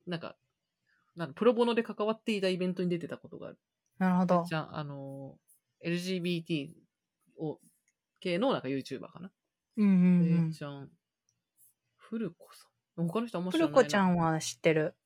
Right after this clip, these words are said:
Speaker 1: 本当？古子ちゃん。
Speaker 2: うん。なんか、ブランド作ってる人ですよね。
Speaker 1: 本当だ。自身のアパレルブランドを立ち上げた。
Speaker 2: うん。
Speaker 1: うん。
Speaker 2: 何かで知った。<laughs>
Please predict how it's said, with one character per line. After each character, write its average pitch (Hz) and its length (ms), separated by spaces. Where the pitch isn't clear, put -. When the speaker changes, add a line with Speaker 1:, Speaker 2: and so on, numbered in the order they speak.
Speaker 1:
本 233 200
当？ 330 80
古 - 240
子 - 140
ち 233 80
ゃ - 20
ん。 - 20
Speaker 2:
う 226 120
ん。 185 120
な 269 120
ん 269 40
か、 165 400
ブ 208 80
ラ 247 140
ン 269 80
ド 262 260
作 - 220
っ - 20
て - 180
る 180 60
人 - 180
で 165 80
す - 120
よ 165 80
ね。 165 180
Speaker 1:
本 160 100
当 151 100
だ。 143 160
自 180 200
身 147 60
の 135 80
ア 135 60
パ 147 100
レ 143 100
ル 143 100
ブ 143 100
ラ 123 80
ン - 100
ド - 80
を - 100
立 - 220
ち 73 60
上 - 80
げ - 100
た。 - 180
Speaker 2:
う 220 60
ん。 175 340
Speaker 1:
う 165 60
ん。 143 240
Speaker 2:
何 196 260
か 165 160
で 160 100
知 - 200
っ - 80
た。 - 160
<laughs> - 720